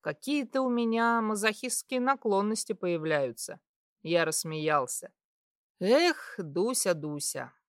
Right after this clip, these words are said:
чувствую, прошли мои беззаботные холостяцкие деньки.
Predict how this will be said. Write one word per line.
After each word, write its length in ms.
чувствую, 920
прошли 640
мои 280
беззаботные 960
холостяцкие 920
деньки. 560